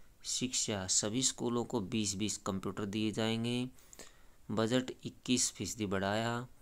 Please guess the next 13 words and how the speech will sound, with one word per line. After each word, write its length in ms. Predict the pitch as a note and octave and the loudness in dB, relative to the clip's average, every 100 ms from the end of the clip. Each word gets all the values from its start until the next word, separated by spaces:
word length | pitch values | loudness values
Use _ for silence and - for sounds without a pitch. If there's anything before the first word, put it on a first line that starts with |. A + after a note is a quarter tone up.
| - - - - - - | -20 -20 -20 -20 -20 -14
बारह 640 | G#2 G2+ A#2 A2 B2 C3 - | -12 0 4 6 6 4 2
एम्प्लॉयड 500 | C3 A2 A2 A2 G#2+ | -2 -4 -2 0 2
लर्निंग 440 | G#2 G2+ G2+ G#2+ G#2 | 2 0 0 -2 -2
स्कूल 360 | - A2 A2+ | -4 -2 -4
पहली 400 | A2 F#2+ F#2+ G#2 | -2 -2 0 0
बार 380 | G#2+ G#2 G#2 G2+ | 2 4 4 2
स्कूल 420 | - - G#2+ G#2 | -4 -6 -6 -4
उद्योग 420 | G2 F#2 G#2 F#2+ | -4 -2 -2 -2
के 140 | - G2 | -4 -4
साथ 440 | - - G2+ G#2 - | -4 -2 0 0 -2
मिलकर 400 | G2+ G2 F#2+ - | -4 -2 -2 -4
काम 280 | G2+ G#2 G2+ | -2 -2 -2
करेंगे। 560 | G2 G#2+ G#2+ A2 A2+ | -4 -4 -2 0 -2